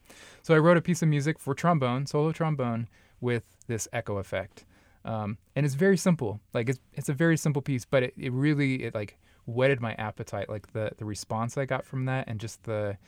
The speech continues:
um, I guess the augmentation of the instrument. Like, one instrument by itself, what can it do?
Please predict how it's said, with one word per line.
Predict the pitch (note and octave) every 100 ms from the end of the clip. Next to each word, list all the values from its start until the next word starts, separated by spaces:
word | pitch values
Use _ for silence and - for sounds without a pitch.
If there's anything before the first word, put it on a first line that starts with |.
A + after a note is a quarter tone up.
| - - - _ -
um, | G2+ G2+ G2 F#2+ F#2+ G#2 - _ _ - - _ _ _ _ _ _ _ -
I |
guess | - E3+ -
the | D3+ D3 C#3 C3+ -
augmentation | B2 C#3 C#3+ C#3+ B2 A#2+ A#2+ C3
of | G2+
the | -
instrument. | A#2+ - F#2+ - -
Like, | A2 A#2
one | C#3 F3
instrument | E3 - D#3 C#3
by | A#2+
itself, | A2 - B2 G2+ -
what | B2
can | - B2+
it | -
do? | A2+ -